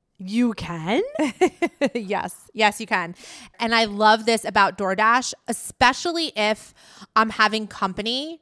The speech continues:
Speaker 2: like, on a Friday night or Thursday night, and I'm working all day and I don't have time to run to the store or run to the liquor store. I can just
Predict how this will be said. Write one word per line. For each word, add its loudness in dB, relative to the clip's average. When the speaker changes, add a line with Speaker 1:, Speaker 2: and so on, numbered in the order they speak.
Speaker 2:
like, 2
on 4
a 0
Friday 4
night 2
or 0
Thursday 2
night, 2
and -2
I'm 0
working 0
all 2
day 2
and -4
I 0
don't 0
have -4
time -2
to 2
run 4
to -4
the -2
store 0
or 0
run 2
to -10
the -6
liquor -6
store. -2
I 6
can -2
just 0